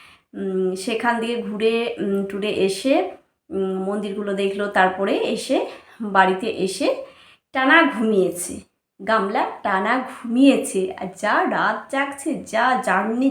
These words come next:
যাচ্ছে ওদের উপর, সত্যি সত্যি পারে,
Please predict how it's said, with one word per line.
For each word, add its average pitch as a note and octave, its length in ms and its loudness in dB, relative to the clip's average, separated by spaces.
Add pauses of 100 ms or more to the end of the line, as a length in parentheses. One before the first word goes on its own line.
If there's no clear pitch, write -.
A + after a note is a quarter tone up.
যাচ্ছে G3 320 2 (120)
ওদের A#3 200 -2 (100)
উপর, C4 200 0 (640)
সত্যি C#4+ 480 -4 (120)
সত্যি C4 360 -2 (260)
পারে, G#3+ 280 4